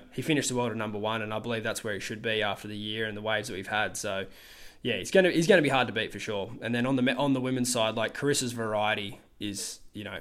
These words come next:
is, is hard to beat. She doesn't have the pop in her airs like a Katie, but I don't know. I think Katie's got a lot of work to do to actually get there. So,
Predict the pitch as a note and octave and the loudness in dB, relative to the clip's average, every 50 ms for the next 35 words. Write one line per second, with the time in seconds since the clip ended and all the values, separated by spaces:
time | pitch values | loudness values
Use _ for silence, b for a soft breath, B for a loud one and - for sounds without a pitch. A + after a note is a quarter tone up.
0 | - - G#2 A2 G#2+ - - A2+ - - A#2 A2+ A2 G#2 A2+ G#2+ A#2 A2+ A2 - | -10 -10 -10 -10 -8 -8 -8 -6 -4 -2 -2 -2 -2 -2 -4 -4 -2 -2 -2 -2
1 | - D#3+ E3 E3+ F3+ G#3+ - G3 F3+ D#3 C3 B2+ A2+ - - - - - - - | -2 -2 0 0 0 2 4 4 4 4 2 -2 -4 -4 -10 -18 -20 -14 -8 -6
2 | - - C3+ A#2+ A2+ - - C#3+ C3+ B2+ C#3 C3 B2+ - B2+ B2+ B2+ C3 B2+ B2+ | 0 2 4 2 2 2 0 -2 0 0 0 0 2 2 2 2 2 2 2 0
3 | A2+ A2 A2+ G#2 - - - A2+ G2+ A2 A#2+ B2+ B2 B2 B2 A#2+ G2+ F#2 - B | -2 -2 -4 -8 -10 -6 -4 -4 -2 -2 -2 -2 -2 -2 -2 -2 -2 -2 -4 B
4 | B B B B B B B B B B B B B B B B B B B B | B B B B B B B B B B B B B B B B B B B B
5 | B B B B B B B B B - - - - - - - B2+ A#2+ A#2 A2 | B B B B B B B B B -20 -16 -12 -10 -8 -6 -6 -6 -6 -6 -6
6 | G#2 - A2 F#2+ - - A2 A2+ A2 A2 B2 A#2+ A#2+ B2 C3+ C#3+ C#3 C3+ C3 B2+ | -8 -8 -8 -6 -4 -4 -4 -4 -4 -6 -6 -4 -2 -2 0 0 0 0 0 -2
7 | B2+ B2+ A#2 A2+ A2+ A2+ A2 A2+ - - - C3 A#2+ A#2+ - - G3+ F#3 - A#2 | -2 -2 -4 -2 -2 -2 -2 -2 -4 -4 -6 -6 -8 -6 -4 -4 -4 -4 -2 -4
8 | G#2+ A2 G2+ G2+ - - A#2 G2+ G2+ G2+ | -2 -2 -2 -2 -2 -4 -4 -4 -4 -6